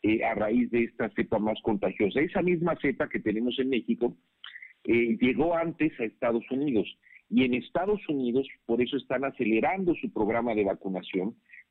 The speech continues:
porque ellos esperan que a mediados del próximo mes, estamos hablando en cuestión de tres semanas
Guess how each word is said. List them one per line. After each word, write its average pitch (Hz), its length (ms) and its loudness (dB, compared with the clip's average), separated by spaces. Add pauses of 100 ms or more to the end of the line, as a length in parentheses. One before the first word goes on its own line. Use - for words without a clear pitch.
porque 120 320 2
ellos 139 440 2
esperan 135 420 -2
que 123 120 -2
a 110 60 0
mediados 135 520 2
del 123 160 4
próximo 123 440 2
mes, 160 200 2
estamos 131 400 -2
hablando 117 280 -2
en 104 60 -4
cuestión 113 360 0
de 104 80 -10
tres 110 260 0
semanas 95 380 -2